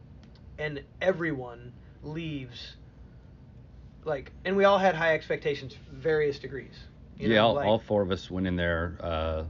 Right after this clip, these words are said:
Speaker 2: liking her stuff for sure.
Speaker 1: Yes,
Speaker 2: But,
Speaker 1: yes.
Speaker 2: uh, and, but hadn't seen her
Speaker 1: No.
Speaker 2: live either, right?
Speaker 1: No, I missed her. She came to the Truman in eighteen. I missed that. I really wanted to go to that.
Speaker 2: Yeah.
Speaker 1: Um, and I, I regret now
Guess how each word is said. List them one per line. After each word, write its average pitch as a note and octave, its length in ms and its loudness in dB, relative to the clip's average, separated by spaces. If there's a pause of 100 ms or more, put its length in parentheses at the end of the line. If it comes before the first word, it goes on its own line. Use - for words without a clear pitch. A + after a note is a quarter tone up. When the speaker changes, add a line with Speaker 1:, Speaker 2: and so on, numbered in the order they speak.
(140)
Speaker 2:
liking F#2+ 360 0
her E2 120 -4
stuff D#2+ 380 -6
for D#2 100 -10
sure. - 340 -10
Speaker 1:
Yes, - 200 -10 (400)
Speaker 2:
But, F#2+ 240 -2
Speaker 1:
yes. - 80 -6
Speaker 2:
uh, E2 500 0
and, E2+ 340 -8
but F#2+ 140 -2
hadn't F#2 280 0
seen G2 180 -6
her D2+ 180 -6 (420)
Speaker 1:
No. F#2 140 -4
Speaker 2:
live D#2+ 220 -6
either, D#2+ 240 -6
right? F2 280 -6
Speaker 1:
No, F3 140 -2
I E3 80 0
missed G3 240 -4
her. F#3+ 140 -2
She F#3+ 140 -10
came G3+ 240 -4
to G3 120 -4
the D#3 80 -8
Truman D#3 380 -8
in A#2+ 80 -14
eighteen. C#3 560 -12
I A#2 80 -14
missed A#2+ 300 -14
that. G#2 200 -16
I A#2 60 -14
really C#3 240 -10
wanted C3 220 -12
to A#2+ 40 -18
go A2+ 160 -14
to G#2+ 80 -16
that. - 220 -20 (240)
Speaker 2:
Yeah. G#2 300 4 (120)
Speaker 1:
Um, B2+ 360 -12
and D3 120 -8
I, C#3+ 120 -8 (260)
I C#3+ 80 -6
regret D#3 600 -4
now C#3+ 460 -8